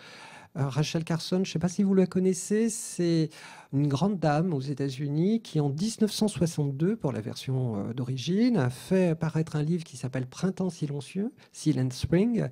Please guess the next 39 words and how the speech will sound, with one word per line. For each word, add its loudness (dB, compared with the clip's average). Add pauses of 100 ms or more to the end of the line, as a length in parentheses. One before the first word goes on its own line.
(460)
dans 4
lequel 4
elle 4
dénonce 4
l'usage 2
du -2
D 6
D 4
T 2
et 4
des -4
pesticides -4
de -2
son -4
époque -2 (380)
comme 0
étant 2
dangereuse 4
à 6
la 2
fois 2
pour, -2
euh, -2
l'environnement, 0
pour -2
la -2
faune, 0
pour -2
la -2
flore, 4
mais 2
également 0
pour 2
la 0
santé -4
humaine. -8 (400)
Et 4
c'est 0
elle 4